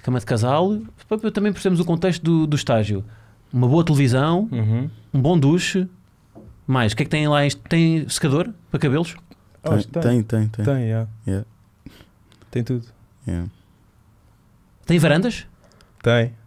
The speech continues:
Speaker 3: Na formação também tem.
Speaker 1: Também tem?
Speaker 3: Tem.
Speaker 2: Yeah.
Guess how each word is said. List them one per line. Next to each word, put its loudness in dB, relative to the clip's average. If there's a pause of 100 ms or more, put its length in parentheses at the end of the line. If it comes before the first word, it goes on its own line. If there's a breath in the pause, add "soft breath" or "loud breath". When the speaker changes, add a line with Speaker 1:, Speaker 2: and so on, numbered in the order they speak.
Speaker 3:
Na 0
formação -4
também -6
tem. -10 (1200)
Speaker 1:
Também 2
tem? 0 (180)
Speaker 3:
Tem. -10
Speaker 2:
Yeah. 0